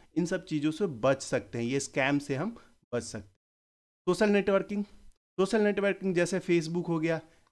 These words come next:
Instagram हो गया, ये सारी चीज़ें सोशल नेटवर्किंग है, YouTube हो गया, ये भी सोशल नेटवर्किंग है। तो ये सब में आईटी के एप्लीकेशन है। बिजनेस में,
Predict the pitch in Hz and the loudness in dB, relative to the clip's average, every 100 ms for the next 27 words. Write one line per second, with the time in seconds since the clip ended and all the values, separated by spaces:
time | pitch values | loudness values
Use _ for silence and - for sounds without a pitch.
0 | - 151 165 165 160 156 156 143 151 151 | 2 2 4 4 4 4 4 2 0 -2
1 | - - 180 202 214 214 214 202 208 196 | -16 -2 2 4 4 2 -2 -2 0 0
2 | 175 196 190 180 170 165 180 165 165 156 | 2 2 2 2 0 0 0 0 2 0
3 | 160 185 156 156 156 160 - _ 156 160 | 2 0 0 0 -2 -6 -18 _ 0 2
4 | 202 196 190 190 190 185 175 170 165 175 | 2 -2 0 0 2 0 2 2 2 0
5 | 160 165 - - _ - 165 202 202 185 | 0 -4 -10 -20 _ 0 2 4 4 2
6 | 190 170 170 185 156 180 175 175 180 175 | 4 2 0 -6 -2 -2 -2 -4 -4 -4
7 | 185 165 107 156 185 214 208 196 | -4 -4 -2 2 4 2 0 -6